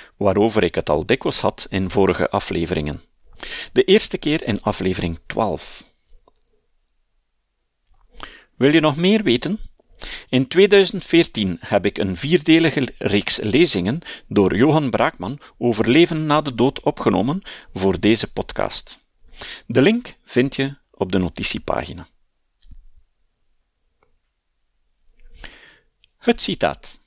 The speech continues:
Het citaat van vandaag komt van Susan Ertz. Susan Ertz was een Anglo-Amerikaanse schrijfster. Ik vond het citaat in het hier veel geciteerde boek van Gerald Woerlee.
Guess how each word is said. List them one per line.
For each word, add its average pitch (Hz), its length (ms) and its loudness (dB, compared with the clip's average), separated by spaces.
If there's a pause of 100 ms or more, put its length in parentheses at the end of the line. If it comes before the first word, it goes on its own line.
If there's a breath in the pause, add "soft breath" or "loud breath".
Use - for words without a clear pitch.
(1300 loud breath)
Het 143 200 2
citaat 202 420 0
van 214 160 -2
vandaag 196 400 0
komt 123 220 -2
van 85 260 -2 (180)
Susan 135 520 2 (160)
Ertz. - 480 -2 (1120 loud breath)
Susan 214 540 2
Ertz - 480 2 (240 soft breath)
was - 280 0
een 98 180 -2
Anglo-Amerikaanse 131 1040 0
schrijfster. - 680 -2 (760 loud breath)
Ik - 160 0
vond 254 220 2
het 202 120 -2
citaat 156 420 2
in 123 120 -4
het 98 240 -6
hier 131 300 2
veel 160 260 4
geciteerde 139 580 -2
boek - 300 -4
van 101 300 -2
Gerald 117 520 2
Woerlee. 92 480 0